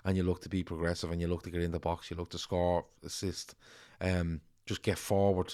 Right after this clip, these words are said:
you know, be that little bit different. He can do everything, Van der Beek, and he hasn't been given,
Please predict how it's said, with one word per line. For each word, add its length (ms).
you 140
know, 140
be 160
that 240
little 240
bit 220
different. 380
He 80
can 100
do 160
everything, 300
Van 180
der 80
Beek, 240
and 160
he 100
hasn't 280
been 120
given, 300